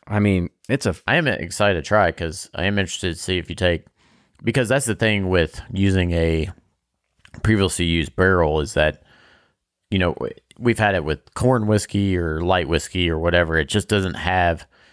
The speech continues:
Speaker 2: you know, there's good flavors, but it doesn't have that richness that a new charred oak barrel is. But now taking that and putting in a,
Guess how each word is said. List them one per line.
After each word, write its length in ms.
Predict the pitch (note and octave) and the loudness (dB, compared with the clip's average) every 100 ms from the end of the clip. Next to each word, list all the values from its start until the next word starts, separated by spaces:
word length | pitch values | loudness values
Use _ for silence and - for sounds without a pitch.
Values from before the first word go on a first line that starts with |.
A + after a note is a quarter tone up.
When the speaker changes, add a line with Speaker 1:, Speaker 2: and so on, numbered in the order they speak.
| _ _ - | _ _ -2
Speaker 2:
you 100 | G#2+ | 0
know, 40 | |
there's 180 | F#2+ F2 | 2 2
good 180 | D3 A2+ | 0 0
flavors, 520 | G2+ A2 G#2 F2 D#2+ | 2 2 4 0 -2
but 100 | F2+ | -2
it 60 | F2 | -2
doesn't 200 | E2+ F2 | -2 0
have 160 | F2 | 0
that 220 | E2+ C2 - G1+ | 0 -2 -6 -4
richness 540 | G2 F2+ - F2 D2+ | 0 0 -2 -4 -2
that 200 | F2+ E2+ | 0 2
a 80 | D2+ | 0
new 480 | D#2 E2+ D#2+ D#2 C#2+ _ - | 0 0 0 -2 -6 _ -12
charred 300 | - E2+ E2 | -2 0 0
oak 180 | E2 | -4
barrel 240 | - D#2+ D#2 | -2 -2 -2
is. 80 | D2+ | -2
But 140 | F#2 E2+ | -4 0
now 240 | F#2 F2+ | 2 2
taking 320 | - G2 F#2 | 0 -4 -2
that 200 | F2 E2 | 0 0
and 140 | E2 D#2+ | 0 -2
putting 260 | F#2+ F2 | -2 -2
in 140 | D#2+ D#2 | -4 -4
a, 160 | D2 | -6